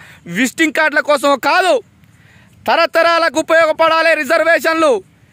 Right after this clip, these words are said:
మనని తరగతులనే గుర్తిస్తురు, వెనకబడిన తరగతులు, కులాలు కాదు, మన అందరం కలిసి ఉండాలని చెప్పి కూడా సందర్భంగా తెలియజేస్తున్నా. మిత్రులారా, మనందరినీ ఎట్లా అగ్ర కులాలు విడదీస్తున్నాయంటే,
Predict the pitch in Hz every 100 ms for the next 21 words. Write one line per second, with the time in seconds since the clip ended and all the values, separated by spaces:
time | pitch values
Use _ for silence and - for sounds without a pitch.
0 | _ - 185 269 277 311 247 262 302 330
1 | 339 339 339 285 302 349 - 349 339 285
2 | 294 320 311 311 311 302 302 311 311 311
3 | 285 269 302 339 330 311 320 359 330 311
4 | 285 277 285 254 269 330 320 320 302 277
5 | - 370 262 262 247 254 247 240 233 226
6 | 233 - 233 220 220 247 247 330 302 -
7 | - - - 185 208 247 285 277 277 269
8 | 269 247 254 277 269 254 269 269 - 240
9 | 208 277 359